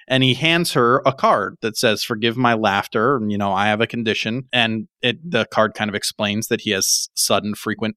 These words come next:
uncontrollable laughter. So she reads that, and then instead of saying, "Oh, I'm sorry, I didn't realize," she just continues to be a bitch. I hated this woman so much.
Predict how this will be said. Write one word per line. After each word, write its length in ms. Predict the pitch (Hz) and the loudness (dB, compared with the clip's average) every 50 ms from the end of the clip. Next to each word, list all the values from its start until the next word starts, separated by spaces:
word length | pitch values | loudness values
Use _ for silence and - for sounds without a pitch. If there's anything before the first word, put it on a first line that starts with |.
| - | -4
uncontrollable 720 | - 104 101 - - 117 - - 107 98 95 104 107 123 120 | -4 -4 -4 -4 -8 -8 -6 -4 -2 -2 -2 -2 -2 -2 0
laughter. 440 | 139 160 175 170 - - - - - _ - _ _ _ _ _ | 2 2 2 2 0 -4 -8 -10 -10 _ -20 _ _ _ _ _
So 160 | - 175 165 | -4 -2 0
she 100 | 156 190 | 0 2
reads 300 | 208 254 311 285 - - | 2 2 0 0 -2 -2
that, 320 | - 139 120 117 117 117 - _ _ _ _ _ _ _ - | 0 0 2 2 2 0 -2 _ _ _ _ _ _ _ -2
and 240 | - 151 151 151 175 | 0 2 2 4 2
then 140 | 190 196 | 2 2
instead 440 | 202 185 170 - - - 247 277 302 | 2 2 2 0 0 0 0 2 2
of 120 | 277 190 - | 2 0 0
saying, 560 | - 147 135 120 117 117 120 117 120 117 - _ _ _ _ - | 0 2 2 4 4 4 2 2 -2 -6 -10 _ _ _ _ -2
"Oh, 440 | 214 240 220 208 156 123 113 110 - - | 0 2 2 2 2 2 2 0 -2 0
I'm 200 | 175 208 233 214 | 0 0 0 2
sorry, 680 | - - 135 113 104 104 101 107 107 113 120 - _ _ _ - | 0 0 2 2 2 2 2 0 0 -2 -4 -6 _ _ _ 0
I 100 | 127 135 | 0 2
didn't 280 | 131 160 185 143 127 - | 2 2 0 0 -2 0
realize," 720 | 170 190 156 113 101 95 95 95 104 113 - - - - _ _ _ _ _ _ _ | 0 2 2 2 2 0 0 0 -2 -4 -6 -8 -12 -12 _ _ _ _ _ _ _
she 180 | - - 202 208 | -4 0 2 2
just 180 | 233 233 196 | 4 2 2
continues 500 | - 240 208 - - 254 262 262 233 208 | 2 2 2 2 2 4 4 4 2 4
to 100 | - 208 | 2 2
be 140 | 180 202 202 | 2 4 2
a 60 | 196 | 2
bitch. 420 | 175 220 240 214 - - - - - - _ _ _ _ _ _ _ _ _ _ _ - 196 - | 2 2 0 0 2 0 0 0 -2 -6 _ _ _ _ _ _ _ _ _ _ _ -10 -2 0
I 120 | 180 190 | 0 2
hated 340 | 131 190 220 247 226 165 127 | 4 2 4 4 2 2 2
this 160 | 135 - - | 0 -2 0
woman 320 | 135 123 123 123 120 117 | 0 2 4 4 4 2
so 200 | - - 170 170 | 2 2 2 2
much. 460 | 170 180 185 139 113 - - - - | 2 2 0 0 -2 -2 -6 -8 -8